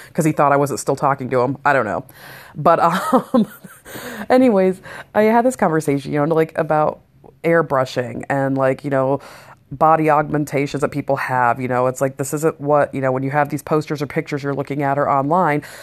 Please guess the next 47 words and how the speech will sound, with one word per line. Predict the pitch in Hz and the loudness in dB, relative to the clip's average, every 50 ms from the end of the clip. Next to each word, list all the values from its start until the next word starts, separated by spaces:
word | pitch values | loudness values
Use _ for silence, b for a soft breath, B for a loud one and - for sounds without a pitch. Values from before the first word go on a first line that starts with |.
| B B B | B B B
you | - | -4
know, | 160 156 | -2 0
no, | 151 160 165 165 | 0 2 2 2
we're | 165 160 151 | 2 2 2
not | 160 156 160 - | 2 2 0 2
all | - 156 151 | 2 0 0
bleaching | 147 - 143 151 156 - - 143 | 0 0 -2 -2 -2 -2 -2 -2
our | 147 143 139 | 0 0 0
asshole. | - 143 139 139 139 - - 131 117 117 | 0 0 0 -2 -2 -2 -2 0 0 0
We're | 113 135 135 | 0 0 0
not | 143 143 - | 0 0 0
all | - 151 143 | 0 0 0
shaved, | 139 - - - - 147 139 143 143 139 | -2 -4 -6 -4 -4 -2 -2 -2 -2 -2
like, | 143 135 131 - | -4 -4 -4 -6
prepubescent | - - - 143 135 - - 143 - - - - 135 - - | -8 -6 -6 -6 -4 -6 -4 -2 -2 -2 0 -2 -6 -4 -2
girls. | - 151 143 135 131 127 - - - | 0 0 0 0 0 -4 -6 -4 -2
And | - 139 | -2 -2
again, | 143 139 165 156 143 131 123 | -2 0 0 0 0 0 0
that's | 107 123 127 - - | -2 -4 -4 -2 -2
okay | 151 151 147 - - 165 160 151 | -2 -2 -2 -4 -4 -2 -2 -2
if | 151 - | 0 -2
that's | 151 139 - | -4 -4 -4
what | - - | -6 -6
you're | 127 147 - | -4 -2 -2
into, | - 190 202 - - 180 170 | 0 -2 -2 -2 -4 -4 -2
but, | 156 165 151 - B B B B B B B B B | 0 0 0 0 B B B B B B B B B
you | - 196 175 | -2 0 0
know, | 165 156 160 | 2 2 2
hair | 151 - - - 165 175 190 185 | 0 0 -2 0 2 2 4 2
is | 180 160 | 2 2
there | 156 165 156 160 | 0 2 2 2
for | 156 - 165 156 147 | 2 2 0 0 2
a | |
reason. | 143 151 151 151 143 156 151 | 2 0 0 0 0 -2 -2
It | 139 | -2
has | 127 143 143 | -2 -2 -2
a | 143 | -2
purpose. | - - - 165 156 156 160 151 151 151 - B B B B B B B | -2 0 -2 -2 0 2 2 2 2 0 -2 B B B B B B B
Like, | - 143 135 135 - _ - | 0 0 0 -2 -6 _ -8
you | 143 143 | -4 -2
know, | 135 135 | -2 -2
if | 127 | 0
this | 170 160 175 | -2 -2 0
is | 170 165 | 0 2
all | 160 160 | 2 2
you're | 151 147 | 2 0
seeing | 147 - - 175 165 160 160 151 156 156 | -2 -2 -4 -2 -2 -2 0 0 -2 -2